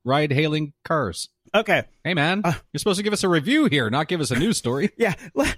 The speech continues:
Speaker 2: let's clarify this real quick here. The iTunes reviews are to talk about the show, not send us recommendations for stories.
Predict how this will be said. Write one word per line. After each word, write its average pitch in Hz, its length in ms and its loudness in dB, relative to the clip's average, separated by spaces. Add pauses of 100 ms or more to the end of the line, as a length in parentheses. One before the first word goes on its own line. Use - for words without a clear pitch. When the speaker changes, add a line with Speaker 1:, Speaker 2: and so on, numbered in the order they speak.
(140)
Speaker 2:
let's 415 140 0
clarify 233 560 2
this 139 180 0
real 139 160 2
quick 139 280 0
here. 123 260 -2 (400)
The 196 600 -4
iTunes 294 460 2
reviews 190 460 2
are 180 60 -4
to 160 100 -4
talk 196 240 0
about 190 200 2
the 208 100 0
show, 190 460 2
not 147 400 2
send 160 360 0
us 175 140 -2
recommendations 156 920 -2
for 180 180 -4
stories. 254 720 0